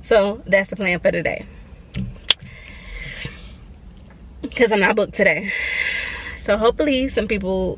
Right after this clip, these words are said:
you know, want their makeup done or whatever. We can get some walk-ins. Me and Becca, we can get some walk-ins 'cause, baby,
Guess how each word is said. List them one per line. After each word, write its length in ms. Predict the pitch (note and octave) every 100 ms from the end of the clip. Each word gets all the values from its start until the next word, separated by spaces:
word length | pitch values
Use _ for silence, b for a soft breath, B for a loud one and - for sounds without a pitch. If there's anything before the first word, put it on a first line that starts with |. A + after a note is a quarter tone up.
| -
you 100 | G#3
know, 300 | G3 E3+ E3
want 160 | F3 F3+
their 100 | E3+
makeup 280 | E3 F3+ F3+
done 420 | F3+ E3 E3 -
or 100 | F3
whatever. 300 | E3+ E3+ E3+
We 80 | F3
can 80 |
get 100 | G3+
some 120 | F3 F3
walk-ins. 840 | F#3+ G#3 G#3 G#3+ G3+ G3 G3+ - B B B B -
Me 340 | G#3+ G#3 F#3+
and 180 | - F3+
Becca, 240 | G3 F#3+ F#3+
we 120 | F3+
can 120 | F#3+
get 280 | F3+ - G3
some 140 | G3
walk-ins 480 | F#3 F#3 G3 F#3+ F3
'cause, 520 | - E3 D#3+ E3+ -
baby, 680 | - E3+ F3+ F#3+ B2+ D#3+